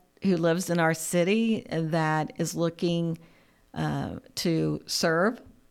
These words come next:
or has somebody on their staff that they would recommend for service, um, please, please apply. That doesn't mean it has to be filled by an architect, but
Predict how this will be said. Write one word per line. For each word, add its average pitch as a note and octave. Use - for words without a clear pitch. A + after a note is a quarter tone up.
or F3
has F3
somebody F3+
on D#3+
their D3+
staff D#3+
that E3+
they D#3
would D3+
recommend D3+
for G3+
service, G3+
um, E3
please, C#4
please -
apply. D#3
That C#4
doesn't C4+
mean G3+
it D#3+
has E3+
to G#3
be G#3
filled G3+
by G3+
an G3
architect, G#3
but E3+